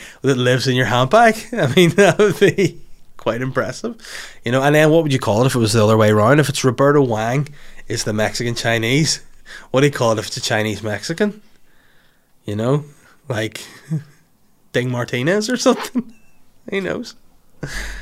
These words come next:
Or else Wang Marti-, or Wa-, Wang Roberto.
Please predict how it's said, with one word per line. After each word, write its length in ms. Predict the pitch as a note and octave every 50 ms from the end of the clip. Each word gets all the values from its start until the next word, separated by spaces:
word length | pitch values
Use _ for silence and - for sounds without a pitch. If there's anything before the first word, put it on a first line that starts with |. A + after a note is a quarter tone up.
| - - - - - - - - -
Or 100 | - G3+
else 180 | B3 C#4 - -
Wang 300 | - B2+ A#2+ A#2+ C3 C3
Marti-, 420 | B2+ A#2+ A#2+ A#2 - C3 B2 A#2
or 140 | - C#3+ C#3+
Wa-, 560 | C#3 C3 B2 B2 C3 C3 B2+ A#2+ B2 B2+ A#2+
Wang 340 | B2 B2+ B2 A#2+ B2 C#3 C3+
Roberto. 500 | C3 C3 A#2+ B2+ A#2+ C#3 F3+ A#3 C4+ -